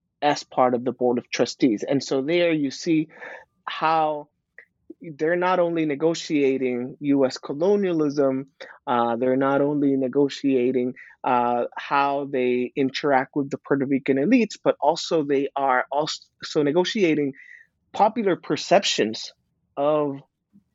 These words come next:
working class peoples, even if they were intellectuals, even if they had published books. And so it, for me, it's a very interesting moment when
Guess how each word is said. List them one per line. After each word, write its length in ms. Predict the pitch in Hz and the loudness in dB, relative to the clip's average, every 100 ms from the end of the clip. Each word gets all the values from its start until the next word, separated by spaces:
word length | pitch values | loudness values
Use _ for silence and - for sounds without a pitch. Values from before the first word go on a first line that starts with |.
| _ _ | _ _
working 560 | 151 151 151 143 151 135 | -6 2 2 2 -2 -4
class 580 | - 127 120 123 - - - | -4 -2 0 -2 -8 -20 0
peoples, 500 | - 131 - 78 - _ | 6 6 4 -8 -10 _
even 340 | - 214 190 165 | -4 0 4 2
if 140 | 143 | 2
they 140 | 147 135 | 0 2
were 260 | 127 120 | 2 0
intellectuals, 800 | 131 131 - 127 107 - - - - | -2 -4 -2 0 0 -2 -10 -8 -6
even 300 | 202 208 185 | -2 0 0
if 120 | 143 | 0
they 120 | 139 | 0
had 220 | 127 117 - | 0 -2 0
published 400 | 127 135 120 - | -2 0 -4 4
books. 300 | 117 - - - - - - | 4 4 -6 -8 -10 -12 -4
And 100 | 139 | -2
so 320 | 131 - 170 | -2 0 0
it, 260 | 165 147 156 | 0 -2 -6
for 120 | 165 | -4
me, 160 | 160 202 | 0 0
it's 140 | 214 | 0
a 80 | 180 | -2
very 260 | 156 170 185 | 0 2 0
interesting 600 | 165 160 - - 165 147 | -4 -4 -4 -2 0 0
moment 540 | 147 170 180 143 131 - - _ _ _ _ - | 2 2 2 0 -2 -6 -16 _ _ _ _ -18
when 560 | 143 151 147 139 139 | -6 -2 0 0 -2